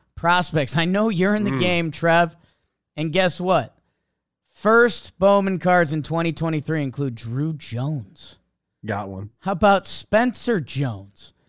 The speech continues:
Speaker 1: Justin Crawford, Jacob Berry? Um, if you're in this world, you already know who these guys are. And every year they come out with a new exciting class, potential Hall of Famers. <laughs> And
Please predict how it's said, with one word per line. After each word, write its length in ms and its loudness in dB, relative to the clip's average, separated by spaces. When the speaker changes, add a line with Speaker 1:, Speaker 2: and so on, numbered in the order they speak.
Speaker 1:
Justin 500 0
Crawford, 840 0
Jacob 760 0
Berry? 480 4
Um, 380 0
if 220 0
you're 260 4
in 160 2
this 260 0
world, 400 -2
you 240 0
already 320 6
know 240 0
who 160 -2
these 240 -4
guys 300 -4
are. 480 -6
And 260 -8
every 400 0
year 220 -2
they 120 -6
come 220 -6
out 100 -6
with 100 -8
a 60 -8
new 300 -2
exciting 520 -4
class, 400 -10
potential 560 -8
Hall 220 -4
of 80 -12
Famers. 580 -8
<laughs> 20 -20
And 140 -8